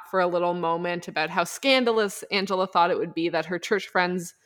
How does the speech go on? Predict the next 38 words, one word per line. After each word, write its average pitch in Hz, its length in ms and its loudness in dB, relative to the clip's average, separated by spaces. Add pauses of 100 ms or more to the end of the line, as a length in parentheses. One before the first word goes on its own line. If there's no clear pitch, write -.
(500)
would 196 180 4
learn 190 480 2
that 170 300 4
there 170 100 0
was 170 160 -2
an 170 280 -4
unmarried 185 760 0
man 160 420 -2
in, 175 400 -6
in 180 160 -2
her 180 220 0
home 160 400 0
and, 147 160 -4
oh, 180 300 4
the 165 80 -8
scandal. 160 520 -4 (300)
But 226 340 4
she 349 200 0
lays 330 240 0
down 262 180 2
the 220 60 0
law 196 200 4
pretty 196 280 -2
quick 180 380 -2 (100)
of, 151 420 2 (600)
"A 180 100 8
baby's 190 400 2
gonna 214 160 0
be 196 140 0
crying 214 560 -2
and 165 260 -2
you're 170 160 -2
gonna 170 160 -2
be 165 120 -2
the 165 100 0
one 151 200 -2
watching 156 360 0
them. 226 200 2